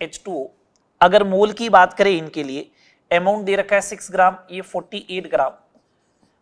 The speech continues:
मोल के लिए बात करें तो इसका थ्री मोल हो जाएगा, इसका वन पॉइंट फ़ाइव मोल हो जाएगा।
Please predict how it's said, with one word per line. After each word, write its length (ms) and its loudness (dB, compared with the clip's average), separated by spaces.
मोल 260 -2
के 160 -6
लिए 140 -2
बात 240 6
करें 180 -6
तो 120 -10
इसका 220 -2
थ्री 260 -8
मोल 240 -8
हो 120 -6
जाएगा, 320 0
इसका 260 -2
वन 300 -4
पॉइंट 200 -8
फ़ाइव 300 -6
मोल 220 -10
हो 100 -6
जाएगा। 380 -2